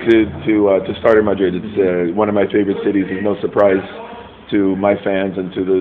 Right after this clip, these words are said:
Speaker 1: the rock community out there. I love being here, and of
Speaker 2: Mm-hmm.
Speaker 1: course having Jorge along is very important.
Speaker 2: Mm-hmm. Yes, this is another good point because, uh, as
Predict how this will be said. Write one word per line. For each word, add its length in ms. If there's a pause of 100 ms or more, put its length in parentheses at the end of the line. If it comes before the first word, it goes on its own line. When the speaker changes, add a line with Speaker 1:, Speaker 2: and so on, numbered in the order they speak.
Speaker 1:
the 80 (600)
rock 260
community 460
out 180
there. 200
I 40
love 260
being 240
here, 280
and 140
of 120
Speaker 2:
Mm-hmm. 80
Speaker 1:
course 200 (100)
having 240
Jorge 300
along 340
is 160
very 180
important. 440
Speaker 2:
Mm-hmm. 180 (120)
Yes, 160
this 80
is 80
another 240
good 240
point 160
because, 240 (160)
uh, 200
as 40